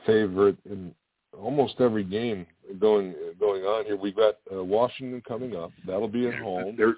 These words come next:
Speaker 2: they're
Speaker 1: No, they're
Speaker 2: ten and a half
Speaker 1: playing
Speaker 2: point
Speaker 1: better. They're playing better under Heinicke.
Speaker 2: Oh, they're playing
Speaker 1: Actually,
Speaker 2: much
Speaker 1: I thought,
Speaker 2: better.
Speaker 1: I think, I thought they should have beat Minnesota yesterday. Uh,
Speaker 2: I think, I, I didn't watch that game, but they were leading the whole way.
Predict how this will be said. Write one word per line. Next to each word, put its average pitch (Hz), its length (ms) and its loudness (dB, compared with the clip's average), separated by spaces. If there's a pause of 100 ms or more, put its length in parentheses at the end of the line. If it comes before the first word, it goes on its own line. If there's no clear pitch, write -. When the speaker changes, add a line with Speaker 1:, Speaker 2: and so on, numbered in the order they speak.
(120)
Speaker 2:
they're 214 220 2
Speaker 1:
No, - 40 -2
they're - 0 -
Speaker 2:
ten 131 100 6
and 117 100 4
a 160 40 4
half 123 100 0
Speaker 1:
playing 180 180 0
Speaker 2:
point 151 60 -10
Speaker 1:
better. 165 300 -2
They're 117 100 -12
playing 156 320 -10
better 147 280 -4
under 131 160 -6
Heinicke. 135 420 -8
Speaker 2:
Oh, 220 140 6
they're 226 80 6
playing 185 260 0
Speaker 1:
Actually, 185 60 6
Speaker 2:
much - 60 -4
Speaker 1:
I - 20 -16
thought, - 40 -8
Speaker 2:
better. 135 200 2 (560)
Speaker 1:
I 110 80 -8
think, 147 260 -8 (120)
I 120 180 -4
thought 147 220 -2
they 123 200 -4
should 127 120 0
have 104 80 -4 (480)
beat 131 200 0
Minnesota 85 680 -8 (120)
yesterday. 73 720 -4
Uh, 78 260 -6 (220)
Speaker 2:
I 180 280 4
think, 214 240 -8 (280)
I, 208 140 0 (100)
I 147 120 2
didn't 156 140 -2
watch 147 240 0
that 101 160 -6
game, 101 260 -14 (120)
but 107 120 -8
they 120 80 -4
were 131 100 0
leading 156 340 2
the 156 100 2
whole 160 220 6
way. 196 220 -2